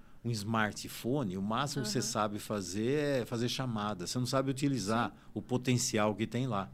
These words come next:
Speaker 1: Depois fala, "Isso não funciona, não sei como é que
Speaker 2: Exato.
Speaker 1: alguém consegue." Gente, se você souber usar os recursos, ele é excelente. Você não sabe utilizar os recursos, você fica em, sei lá o que que você vai fazer,
Speaker 2: Uhum.
Speaker 1: vai ser um peso de papel,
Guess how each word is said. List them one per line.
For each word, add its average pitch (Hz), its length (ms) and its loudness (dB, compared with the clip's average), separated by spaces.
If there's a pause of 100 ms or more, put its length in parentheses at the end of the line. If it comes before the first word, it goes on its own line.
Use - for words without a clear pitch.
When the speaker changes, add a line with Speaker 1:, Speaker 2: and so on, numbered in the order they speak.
(360)
Speaker 1:
Depois 127 260 0
fala, 143 160 2
"Isso 151 160 0
não 160 100 4
funciona, 135 680 0
não 135 100 0
sei 214 220 2
como 196 200 0
é 170 60 2
que - 80 -4
Speaker 2:
Exato. 151 140 4
Speaker 1:
alguém 123 200 2
consegue." 123 300 -4 (240)
Gente, 196 220 0
se 101 40 -6
você 107 220 0
souber 110 400 4
usar 92 240 0
os 90 160 -2
recursos, 127 640 -2 (220)
ele 92 180 -4
é 95 100 -4 (120)
excelente. 123 960 0 (320)
Você 226 140 -4
não 247 120 2
sabe 104 320 2
utilizar 95 400 -2
os 82 120 -4
recursos, 117 680 -2
você 107 120 -4
fica 160 260 -4
em, 98 260 -2
sei 185 240 -4
lá 123 160 2
o 117 40 -2
que 117 100 -4
que 95 80 -4
você 107 80 0
vai 95 140 2
fazer, 92 260 -2
Speaker 2:
Uhum. 143 80 2
Speaker 1:
vai 131 80 0
ser 175 120 -4
um 247 60 0
peso 117 280 0
de 107 80 -4
papel, 107 680 -2